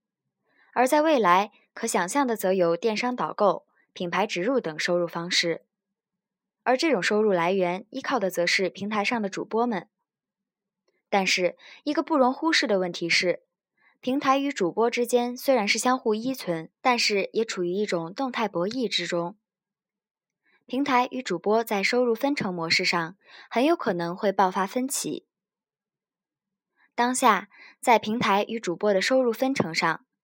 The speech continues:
平台一般占据了大头，主播只能在礼物中得到提成。然而，一个悖论是，主播们具备引流和用户牵引能力，当红主播更是如此。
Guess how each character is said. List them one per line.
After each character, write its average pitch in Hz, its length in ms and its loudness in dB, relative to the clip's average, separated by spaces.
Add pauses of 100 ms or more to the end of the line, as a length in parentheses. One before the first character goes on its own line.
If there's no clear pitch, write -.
(540)
平 247 220 0
台 226 280 4
一 247 140 0
般 233 160 -2
占 220 220 0
据 190 160 0
了 175 100 0
大 233 180 -2
头， 156 360 -6 (760)
主 247 200 4
播 302 200 8
只 247 140 0
能 208 160 -2
在 226 160 2
礼 175 180 -4
物 226 160 -2
中 254 280 2
得 190 120 -2
到 190 140 0
提 180 180 -8
成。 175 380 -4 (1040)
然 196 220 4
而， 190 280 2 (120)
一 233 100 -6
个 269 100 4
悖 285 160 6
论 214 220 2
是， 185 380 2 (640)
主 240 160 6
播 294 180 10
们 269 240 4
具 277 160 -2
备 247 140 4
引 180 180 -4
流 170 300 0
和 226 240 -4
用 262 160 2
户 226 160 2
牵 302 260 0
引 185 140 -2
能 160 200 -8
力， 170 260 -4 (840)
当 339 180 8
红 226 200 0
主 170 160 -2
播 185 240 4
更 254 200 -2
是 - 160 -2
如 165 160 -6
此。 - 380 -6